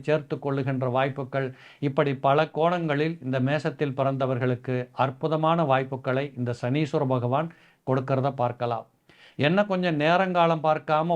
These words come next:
உழைக்கணும், நிறைய தான தர்மங்கள் பண்ணணும், உங்க உடலை உழைப்பவே தானம் பண்ணணும். எல்லாரும் எட்டு மணி நேரம் வீட்டுக்கு போயிடுறான், என்னை மட்டும் பத்து மணி நேரம் உட்கார வைக்கிறாங்க. இப்படிங்கிற ஒரு சூழலெல்லாம் கூட இந்த மேசத்தில் பிறந்தவர்களுக்கு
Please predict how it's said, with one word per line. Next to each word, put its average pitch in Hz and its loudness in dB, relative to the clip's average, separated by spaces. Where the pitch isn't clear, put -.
உழைக்கணும், 139 -2
நிறைய 165 4
தான 156 6
தர்மங்கள் 147 0
பண்ணணும், 131 -2
உங்க 147 4
உடலை 180 6
உழைப்பவே 160 4
தானம் 143 2
பண்ணணும். 131 -2
எல்லாரும் 165 6
எட்டு 160 0
மணி 160 0
நேரம் 170 2
வீட்டுக்கு 156 -2
போயிடுறான், 143 0
என்னை 143 -2
மட்டும் 147 -2
பத்து 131 -2
மணி 143 -2
நேரம் 147 2
உட்கார 143 0
வைக்கிறாங்க. 131 0
இப்படிங்கிற 185 2
ஒரு 143 0
சூழலெல்லாம் 160 4
கூட 143 2
இந்த 151 0
மேசத்தில் 143 -2
பிறந்தவர்களுக்கு 131 0